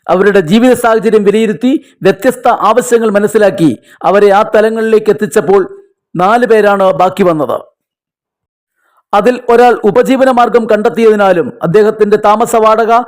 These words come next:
ഗ്രാമപഞ്ചായത്ത് ഏറ്റെടുത്തതിനാലും ബാക്കിയായ മൂന്ന് പേരെ ഏഴംകുളത്തു നിന്നും മോഹനൻ, സാംനഗറിൽ നിന്നും വിദ്യാധരൻ, പങ്കജാക്ഷി എന്നിവരെ കലയപുരം ആശ്രയ സങ്കേതത്തിൽ പുനരധിവസിപ്പിക്കാനുള്ള തീരുമാനമായി.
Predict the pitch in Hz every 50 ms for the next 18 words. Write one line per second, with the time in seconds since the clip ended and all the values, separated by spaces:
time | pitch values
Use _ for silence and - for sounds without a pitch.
0 | - - - _ _ _ _ _ - 156 165 202 214 233 240 247 - 254 233 220
1 | 233 233 226 226 220 - - 214 220 - 214 220 220 220 233 220 226 226 220 220
2 | 214 208 196 185 175 147 117 - - - - _ - 156 165 180 196 196 - 214
3 | 208 208 196 202 202 190 185 196 220 220 226 - 208 196 180 165 143 - - -
4 | _ _ _ _ - 175 190 208 226 226 208 220 226 - 226 220 208 202 202 202
5 | 190 185 196 202 180 220 233 247 311 - - _ _ _ _ _ _ - - 202
6 | 214 233 240 240 240 226 226 214 220 214 208 214 202 175 190 165 151 208 233 233
7 | 190 208 190 160 127 101 - _ _ _ _ _ _ 180 185 202 208 233 233 190
8 | 220 220 220 - 202 202 180 185 185 196 208 214 220 226 247 262 - - - -
9 | _ - 196 196 208 233 233 214 226 220 220 - - - 175 208 226 220 220 226
10 | 233 233 226 233 214 208 196 208 208 208 208 202 202 196 - - - 196 208 220
11 | 214 226 208 220 214 - 214 - 214 190 151 202 190 190 185 185 185 185 180 175
12 | 190 185 180 180 185 180 170 160 147 127 123 117 82